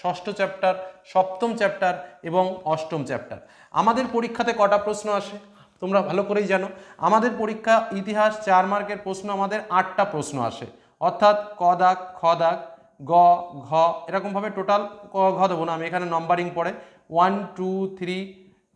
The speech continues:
ফোর, ফাইভ, সিক্স, সেভেন, এইট। তোমাদের বোঝানোর স্বার্থে লিখলাম। আমাদের লিখতে হয় কটা প্রশ্ন?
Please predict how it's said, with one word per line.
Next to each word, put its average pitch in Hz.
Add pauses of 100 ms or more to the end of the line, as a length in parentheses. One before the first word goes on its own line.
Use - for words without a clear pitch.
(120)
ফোর, 180 (540)
ফাইভ, 170 (340)
সিক্স, 202 (340)
সেভেন, 180 (340)
এইট। 151
তোমাদের 175
বোঝানোর 170
স্বার্থে 160
লিখলাম। 135 (380)
আমাদের 208
লিখতে 208
হয় 214
কটা 208
প্রশ্ন? 208